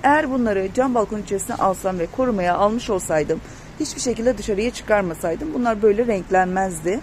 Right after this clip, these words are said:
Bakın ne kadar güzel renklendiler. Deprem döneminde biliyorsunuz renkleri içeride kaldılar. Soğuğa bağlı, e, havalandırmamaya bağlı olarak renklerinde açılmalar vardı.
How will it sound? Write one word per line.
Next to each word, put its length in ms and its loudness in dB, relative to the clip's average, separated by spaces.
Bakın 260 0
ne 80 0
kadar 240 -2
güzel 320 2
renklendiler. 680 0
Deprem 380 0
döneminde 400 -2
biliyorsunuz 540 -6
renkleri 480 -4
içeride 360 0
kaldılar. 580 -2
Soğuğa 420 2
bağlı, 520 0
e, 340 0
havalandırmamaya 1000 -4
bağlı 240 0
olarak 220 -6
renklerinde 440 -8
açılmalar 500 -6
vardı. 360 -6